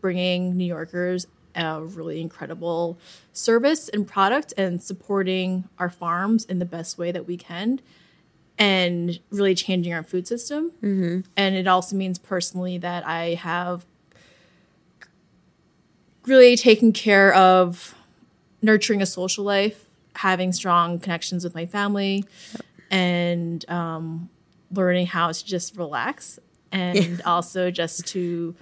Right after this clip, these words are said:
Speaker 1: always be curious about the world.
Speaker 2: Mm-hmm. I really like that you took that so many different directions.
Speaker 1: <laughs>
Speaker 2: I appreciate it.
Speaker 1: I'm a very holistic person.
Speaker 2: Yeah?
Speaker 1: Well, I think
Speaker 2: Have you
Speaker 1: it's, I
Speaker 2: always
Speaker 1: mean,
Speaker 2: been?
Speaker 1: I've lived in New York for, I've lived in New York City for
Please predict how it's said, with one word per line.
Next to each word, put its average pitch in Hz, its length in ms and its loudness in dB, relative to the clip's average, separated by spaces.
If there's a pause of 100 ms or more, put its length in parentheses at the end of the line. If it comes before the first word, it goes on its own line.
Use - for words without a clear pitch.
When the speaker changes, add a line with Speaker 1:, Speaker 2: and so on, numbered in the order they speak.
(760)
Speaker 1:
always 190 800 4 (280)
be 190 120 -2
curious 170 560 -2
about 156 420 -8
the 151 80 -12
world. 98 500 -10 (320)
Speaker 2:
Mm-hmm. 175 400 -4 (460)
I 180 40 0
really 170 300 4
like 170 280 -2
that - 80 -4
you 170 180 0
took - 240 -8
that - 200 -2
so 175 160 0
many 156 200 -2
different 156 280 -8
directions. - 540 2 (280)
Speaker 1:
<laughs> - 260 2
Speaker 2:
I 196 80 6
appreciate 202 500 8
it. - 260 0 (340)
Speaker 1:
I'm 214 120 4
a 226 120 6
very 220 200 6
holistic 233 540 0
person. 185 580 -10 (120)
Speaker 2:
Yeah? 180 280 8 (200)
Speaker 1:
Well, 277 160 8
I 277 120 10
think 359 200 4
Speaker 2:
Have 415 60 6
you - 20 -
Speaker 1:
it's, 339 40 10
I 320 40 8
Speaker 2:
always 311 160 8
Speaker 1:
mean, 311 100 4
Speaker 2:
been? 294 80 6
Speaker 1:
I've 294 140 6
lived 403 260 4
in 233 100 8
New 226 80 6
York 233 320 2
for, 196 480 2
I've 226 180 0
lived 233 160 -4
in 302 80 -2
New 302 60 -2
York 277 140 0
City 226 280 -4
for 180 520 -2